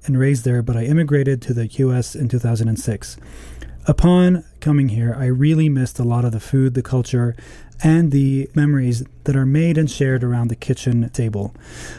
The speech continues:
And I realized that if I wanted to experience the flavors and traditions I left behind, that it would be up to me. Because for me, cooking is culture,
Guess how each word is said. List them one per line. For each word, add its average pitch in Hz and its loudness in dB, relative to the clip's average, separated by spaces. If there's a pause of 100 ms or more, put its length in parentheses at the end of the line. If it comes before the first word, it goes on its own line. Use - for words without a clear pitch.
And 151 6
I 135 4
realized 139 2
that 127 0
if 127 -2
I 127 2
wanted 143 2
to 139 -6
experience 127 0
the 123 -6
flavors 160 0 (160)
and 143 2 (300)
traditions 127 0
I 127 0
left 127 0
behind, 131 0
that 127 -2
it 135 -2
would 143 0
be 131 -2
up 135 -6
to 120 -4
me. 117 0 (360)
Because 151 4
for 160 4
me, 165 4
cooking 147 0
is 123 -4
culture, - -10